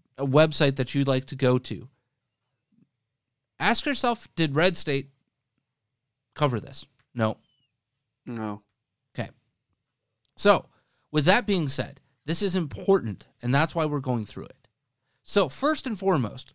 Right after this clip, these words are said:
Speaker 1: what does the first part of Trump's immigration plan perhaps, I don't know, detailed? Uh, what, what is the details of it? What are they? Well, first and foremost, according to Axios, Trump's plan would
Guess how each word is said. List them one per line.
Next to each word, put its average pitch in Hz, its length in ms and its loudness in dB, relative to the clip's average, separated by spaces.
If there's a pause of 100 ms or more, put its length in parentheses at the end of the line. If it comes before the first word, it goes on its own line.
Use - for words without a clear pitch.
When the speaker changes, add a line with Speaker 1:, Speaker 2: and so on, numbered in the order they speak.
(260)
Speaker 1:
what 233 300 0 (100)
does 233 360 -2
the 196 120 -4
first 202 320 -4
part 202 220 -2
of 147 80 -4
Trump's 170 320 -2
immigration 151 640 -4
plan 185 380 -4
perhaps, 131 540 -2 (1200)
I 123 100 0
don't 135 160 4
know, 117 200 0
detailed? 151 720 -4 (500)
Uh, 151 320 2
what, 139 280 0
what 160 180 0
is 180 140 0
the 151 100 -2
details 175 460 -2
of 196 120 -4
it? 202 140 -8
What 131 160 -4
are 156 160 2
they? 202 220 -2 (560)
Well, 214 240 0
first 294 340 -2
and 220 120 -4
foremost, 160 440 0
according 139 360 -2
to - 40 -4
Axios, 120 600 -6
Trump's 139 300 -2
plan 151 300 -4
would 131 280 -4